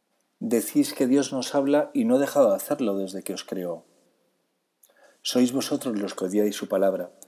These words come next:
Sois vosotros los que odiáis a Dios. Sois vosotros que os consideréis muy mayores para catecismos.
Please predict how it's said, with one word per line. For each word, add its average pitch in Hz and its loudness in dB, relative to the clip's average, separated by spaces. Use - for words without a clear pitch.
Sois 110 -2
vosotros 131 -2
los 101 -4
que 101 -6
odiáis 98 -4
a 98 -4
Dios. 92 -10
Sois 123 -2
vosotros 135 -4
que - -6
os 104 -4
consideréis 107 -2
muy 131 2
mayores 113 0
para 98 0
catecismos. 95 -10